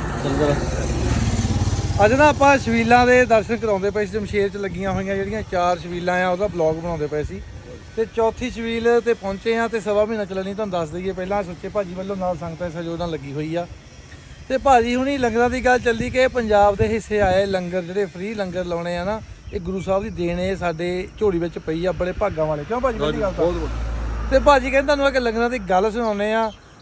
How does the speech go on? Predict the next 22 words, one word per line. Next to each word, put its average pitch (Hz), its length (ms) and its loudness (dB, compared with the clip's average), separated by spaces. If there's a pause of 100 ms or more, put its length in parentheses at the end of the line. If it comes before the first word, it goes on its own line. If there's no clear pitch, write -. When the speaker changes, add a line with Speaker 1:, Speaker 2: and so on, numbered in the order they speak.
Speaker 2:
ਤੇ 240 160 4
ਜਦੋਂ 240 220 6
ਆਪਾਂ 262 200 2
ਗੱਲ 233 240 4
ਸੁਣ 226 200 2
ਲਈ, 240 120 2
ਚੰਗੀ 220 300 -4
ਲੱਗੀ, 233 240 -4
ਸੋਚਿਆ 220 360 -2
ਤੁਹਾਨੂੰ 214 400 -2
ਜਿਹੜਾ 226 160 -2
ਪਰਿਵਾਰ 208 400 4
Facebook 196 380 -4
ਤੇ 208 280 -4
YouTube 226 240 -6
ਦੇ 226 100 -2
ਨਾਲ 202 240 -6
ਜੁੜਿਆ 170 260 -2
ਹੋਇਆ, 190 140 0
ਸੋਸ਼ਲ 190 280 -8
ਮੀਡੀਆ 214 220 -6
ਰਾਹੀਂ 202 240 -2